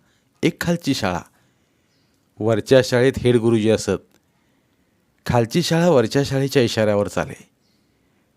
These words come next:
खालची शाळा लहान मुलांना खूपच लळा लावी. पुढे सुंदर बाग, दाट गारवेलाच्या टुमदार कमांना तिला शोभा आलेली असे. फुललेल्या नाना रंगाच्या कर्दळी,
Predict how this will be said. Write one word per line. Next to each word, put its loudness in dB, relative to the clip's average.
खालची -2
शाळा -2
लहान -2
मुलांना -2
खूपच -2
लळा 0
लावी. -4
पुढे 4
सुंदर 0
बाग, 2
दाट -2
गारवेलाच्या 0
टुमदार 2
कमांना 0
तिला 0
शोभा 0
आलेली -2
असे. -8
फुललेल्या 2
नाना 2
रंगाच्या -2
कर्दळी, 0